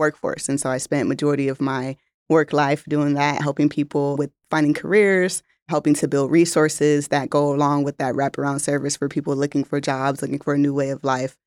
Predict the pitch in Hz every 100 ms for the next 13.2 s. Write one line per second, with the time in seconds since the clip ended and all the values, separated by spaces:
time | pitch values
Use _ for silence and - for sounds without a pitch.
0 | _ - 143 135 147 165 143 131 - 147
1 | 147 143 131 139 135 143 139 127 - -
2 | 147 147 143 - 139 139 143 143 156 -
3 | 135 139 139 139 - - 151 143 160 -
4 | - - 135 135 160 151 131 156 147 151
5 | 170 - 139 139 135 117 147 147 147 139
6 | - 139 - 143 127 143 - - 147 139
7 | 139 135 135 - 131 143 143 - - 151
8 | 139 143 143 - 120 117 - 143 - -
9 | 147 139 190 185 180 175 165 170 165 160
10 | 156 147 147 151 - 156 - 143 139 143
11 | 147 127 127 147 147 139 139 143 - -
12 | 156 147 139 135 139 131 - - - -
13 | - 143